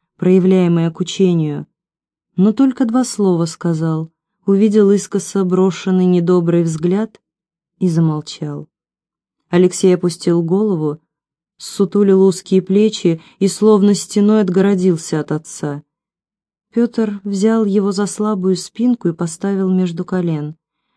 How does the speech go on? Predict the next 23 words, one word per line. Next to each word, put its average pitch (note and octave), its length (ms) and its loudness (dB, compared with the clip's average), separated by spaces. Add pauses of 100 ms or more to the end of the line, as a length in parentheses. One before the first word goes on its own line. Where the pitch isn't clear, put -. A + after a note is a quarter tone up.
(120)
Голосом G#3+ 720 2
добрым F#3+ 480 0
заговорил F3 600 0
о F3 80 -2
пользе E3+ 400 0
учения G3+ 600 0
для F3+ 160 -4
человека, E3+ 800 -6 (320)
которому F3+ 500 2
Богом F3+ 440 2
назначено F3 640 -2
царствовать E3 760 -4
над E3 180 0
людьми. D#3+ 560 -2 (920)
Но G#3+ 200 2
царевич B3 580 2
выставил A3 560 2
колючие G#3+ 600 0
локти G3 600 0 (300)
и G3 100 0
только F#3+ 320 0
сопел G3 420 -2
носом. F#3+ 600 0